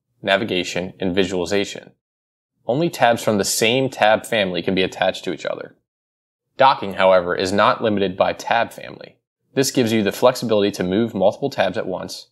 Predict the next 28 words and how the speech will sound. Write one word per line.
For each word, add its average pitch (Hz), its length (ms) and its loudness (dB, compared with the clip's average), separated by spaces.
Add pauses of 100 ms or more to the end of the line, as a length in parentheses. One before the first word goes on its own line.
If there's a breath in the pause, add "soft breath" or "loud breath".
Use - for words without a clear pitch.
(280)
and 113 100 -2
even 113 240 0
dock 98 300 2
those 101 220 -2
tabs 87 320 -2
to 95 100 -2
existing 92 480 -4
palettes. - 600 -4 (280)
If - 120 -6
a 104 40 -4
tab 113 260 2
is 95 80 -6
closed, 156 460 0
you 117 80 2
can 110 120 0
easily 139 300 2
bring 113 180 2
it 123 100 -4
back 92 300 2
by 92 120 2
using 95 300 0
the 90 60 -4
submenus 90 800 2
in 92 180 -2
the 87 100 0
Window 117 560 0
Palettes 95 500 -4
menu. 95 280 -2